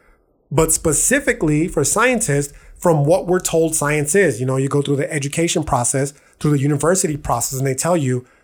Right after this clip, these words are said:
"This is what scientist is, what science is, rather. Anything else that doesn't fit this mode is not science, it's pseudoscience."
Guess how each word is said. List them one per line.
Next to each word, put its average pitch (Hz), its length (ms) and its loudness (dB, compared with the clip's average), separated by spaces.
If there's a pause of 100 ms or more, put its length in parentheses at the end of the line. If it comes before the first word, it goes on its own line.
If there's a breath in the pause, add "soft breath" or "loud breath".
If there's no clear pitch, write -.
"This 190 200 2
is 175 60 -2
what 156 200 -4
scientist 156 500 -2
is, 202 280 0 (240 soft breath)
what 143 160 -2
science 156 360 0
is, 165 120 0
rather. 170 400 0 (200)
Anything 156 320 0
else 147 160 0
that 151 60 -2
doesn't 135 200 -2
fit 147 160 -4
this 135 160 -2
mode 165 300 2
is 139 120 -4
not 127 220 -2
science, 151 340 -2
it's 131 160 -4
pseudoscience." 123 600 -2